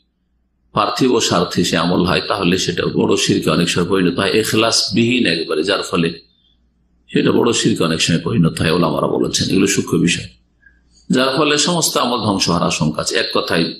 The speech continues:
ছোট শিরকও যদি শিরকে আসগার হয়, যে আমলে শিরকের অনুপ্রবেশ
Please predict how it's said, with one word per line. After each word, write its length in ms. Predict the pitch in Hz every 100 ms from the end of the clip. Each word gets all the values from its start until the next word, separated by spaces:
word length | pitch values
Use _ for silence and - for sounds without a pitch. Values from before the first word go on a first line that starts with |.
| -
ছোট 220 | 107 95
শিরকও 480 | 92 - 139 135 143
যদি 240 | 117 107
শিরকে 320 | - 107 90
আসগার 340 | 90 90 92 87
হয়, 220 | 85 85
যে 380 | 82 117 120 -
আমলে 420 | 107 104 98 87
শিরকের 680 | 87 - 131 - - 92 85
অনুপ্রবেশ 540 | 95 92 92 113 151